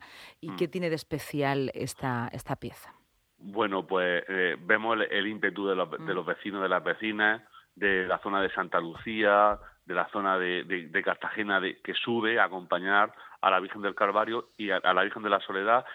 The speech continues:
Speaker 2: que en estos días se está celebrando el traslado y sus conmemoraciones y sus fiestas, y subir por esas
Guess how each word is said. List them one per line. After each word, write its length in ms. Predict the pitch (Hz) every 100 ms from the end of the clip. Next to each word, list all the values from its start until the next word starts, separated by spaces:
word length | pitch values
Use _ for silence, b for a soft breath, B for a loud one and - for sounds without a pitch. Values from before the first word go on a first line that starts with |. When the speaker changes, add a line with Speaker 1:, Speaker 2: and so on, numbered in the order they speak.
| B
Speaker 2:
que 100 | -
en 80 | 101
estos 280 | 104 - 101
días 200 | 110 113
se 80 | 98
está 140 | 101
celebrando 460 | 95 98 92 107 92
el 100 | 76
traslado 680 | - 78 82 107 101 101 104
y 80 | 95
sus 160 | -
conmemoraciones 760 | - 85 87 82 80 - 98 101
y 20 |
sus 180 | 101 95
fiestas, 420 | 107 104 117 131 B B B B -
y 280 | 107 101 95
subir 400 | 104 98 104 -
por 140 | 104
esas 220 | 92 104